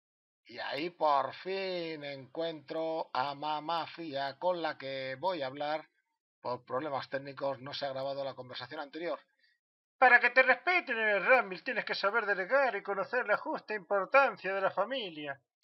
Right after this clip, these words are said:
Speaker 1: Y le damos la carta sin más. Vamos a por el último personaje. Hay que ir hacia abajo. Hacia arriba.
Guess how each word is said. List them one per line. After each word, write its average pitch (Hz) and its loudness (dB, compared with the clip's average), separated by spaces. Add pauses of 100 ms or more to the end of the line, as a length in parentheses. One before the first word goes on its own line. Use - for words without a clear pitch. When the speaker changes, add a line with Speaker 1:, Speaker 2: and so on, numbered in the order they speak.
(300)
Speaker 1:
Y 156 -2
le 156 0
damos 139 -2
la 120 -2
carta 180 -4
sin 151 -6
más. - -12 (220)
Vamos 143 6
a 143 4
por 147 -2
el 190 -2
último 185 0
personaje. 165 -2 (200)
Hay 139 -10
que - -12
ir 143 -2
hacia 143 -2
abajo. 170 -2 (1800)
Hacia 101 -8
arriba. 131 -6